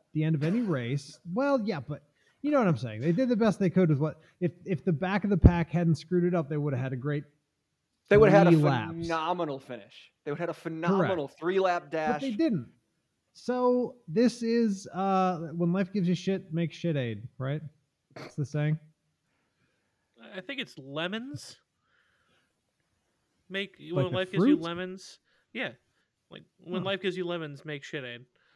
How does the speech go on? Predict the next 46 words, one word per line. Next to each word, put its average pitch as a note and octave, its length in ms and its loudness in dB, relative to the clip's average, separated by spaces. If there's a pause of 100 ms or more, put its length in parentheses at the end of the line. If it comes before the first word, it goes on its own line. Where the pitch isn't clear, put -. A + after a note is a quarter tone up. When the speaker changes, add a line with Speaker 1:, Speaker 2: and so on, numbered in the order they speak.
(380)
Speaker 1:
I C#3 80 -6
never C3 200 -2
heard A#2+ 200 -4
that A2 180 -6
one. G#2 160 -12 (100)
Yeah, B2 140 -8
that C3 120 -4
makes B2+ 200 -6
Speaker 3:
Oh, A#2+ 100 -10
Speaker 1:
sense, A2+ 120 -10
Speaker 3:
okay. B2 100 -16
Speaker 1:
though. C3 120 -12 (440)
But D#4 120 4
no, D#4 160 2
I, G3 100 -4 (640)
I, G#3+ 120 -6
I C#4+ 60 0 (100)
just - 220 -4
think G#3 220 0
this F3+ 200 0
is F3 160 2
better. D#3 320 -2
It, - 300 -16 (100)
the A3 80 0
one A3+ 400 0
lap G#3 300 -2
thing, F3 180 2
I C3+ 60 0
totally F3+ 360 0
understand C#3+ 400 -2
that B2+ 80 -4
as A#2+ 140 -4
a A2+ 60 -4
very B2+ 180 -4
specific E3 640 -4
quibble F3 520 2 (240)
for E3 120 6
what D#3+ 160 2
they E3 120 2
did. E3 280 2 (340)
Uh, C3+ 320 -2
throwing F#3+ 340 2
out G#3 120 2
the F#3+ 80 -2
rule F3 200 6
book E3 380 2